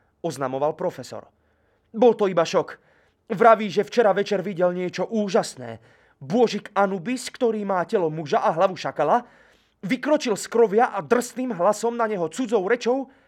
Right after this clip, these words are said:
čosi zakričal. Wilkins od hrôzy omdlel. Anubis vraj potom ukradol Raorkona." Peter s Jupiterom si vymenili pohľady.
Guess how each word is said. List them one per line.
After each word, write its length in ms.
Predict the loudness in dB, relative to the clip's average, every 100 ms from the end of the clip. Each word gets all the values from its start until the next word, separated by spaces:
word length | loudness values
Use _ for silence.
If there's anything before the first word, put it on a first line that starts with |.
| -2
čosi 240 | 0 2
zakričal. 640 | 2 2 0 -2 -4 -4 _ _ _ _ _ _ _ -10
Wilkins 640 | 4 6 6 2 -2 -4 -4
od 160 | -6 -2
hrôzy 480 | 2 4 4 2
omdlel. 560 | -2 -2 0 -4 -4 -8 _ _ _ _
Anubis 480 | 2 2 0 -4 0
vraj 240 | 2 2
potom 320 | 0 2 2
ukradol 480 | 0 -2 -2 0 2
Raorkona." 640 | 4 4 2 -4 -8 -10 _ _ _ _ _ _ _ _ _ _ _ _ -6
Peter 240 | -4 -4
s 160 | -6 -10
Jupiterom 480 | -10 -6 -6 -6
si 160 | -10 -12
vymenili 400 | -10 -10 -10 -10
pohľady. 480 | -4 -4 -4 -10